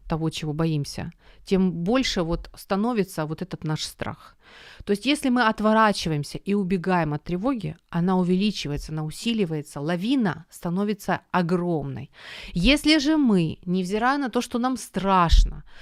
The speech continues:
невзирая на то, что нам очень некомфортно, но мы все-таки решаемся посмотреть на нее, повернуться к ней лицом, то есть заметить ее,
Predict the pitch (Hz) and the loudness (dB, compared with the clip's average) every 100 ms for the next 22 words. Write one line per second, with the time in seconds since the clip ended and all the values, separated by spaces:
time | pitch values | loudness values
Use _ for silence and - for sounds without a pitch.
0 | - - 190 185 233 269 - 254 - 233 | -20 -8 -4 0 0 0 -2 -4 -2 -2
1 | 226 - 269 277 262 247 247 233 - 202 | 0 -2 -2 0 0 0 -2 -4 -4 -2
2 | 151 - - 117 147 - - - _ - | -2 -4 -10 -12 -12 -18 -20 -20 _ -2
3 | 208 226 285 277 - _ - - 247 220 | 2 4 4 2 0 _ -16 -4 0 0
4 | 175 - 165 220 - 208 175 135 - 143 | 0 -4 -2 -2 0 2 2 0 -8 -14
5 | - 190 196 - 226 254 208 196 139 - | 0 2 2 2 0 2 2 0 0 -6
6 | - _ - - - 165 175 202 349 302 | -20 _ -20 -14 -4 -2 0 2 2 4
7 | 196 226 262 311 - - 208 240 208 208 | 2 2 4 2 0 -6 -2 -2 -2 -4
8 | - 185 131 - _ - 190 - - 175 | -4 -4 -4 -8 _ -8 -8 -8 -8 0
9 | 202 202 202 196 190 151 - 156 147 143 | 4 4 4 2 0 -8 -10 -8 -4 -4